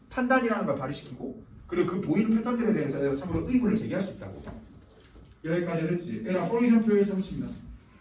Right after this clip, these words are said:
예를 들어서 어떻게 되냐면, 자, 얘들아, 어, deep learning network 밑줄 쳐. 얘들아, 이게 문장의 새로 뭐가 되니?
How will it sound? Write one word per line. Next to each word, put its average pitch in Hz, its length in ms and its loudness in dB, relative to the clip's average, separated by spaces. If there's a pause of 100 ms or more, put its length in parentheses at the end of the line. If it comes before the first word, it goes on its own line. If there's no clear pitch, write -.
(160)
예를 175 220 6
들어서 214 240 4 (140)
어떻게 202 260 -2
되냐면, 190 520 4
자, 156 440 -2
얘들아, 165 140 4 (100)
어, 196 240 6
deep 220 200 -2
learning 220 320 4
network 208 380 2
밑줄 143 220 -10
쳐. 127 180 -10 (320)
얘들아, 196 220 0
이게 220 160 -2
문장의 214 240 0
새로 240 160 0
뭐가 143 160 0
되니? 190 420 -4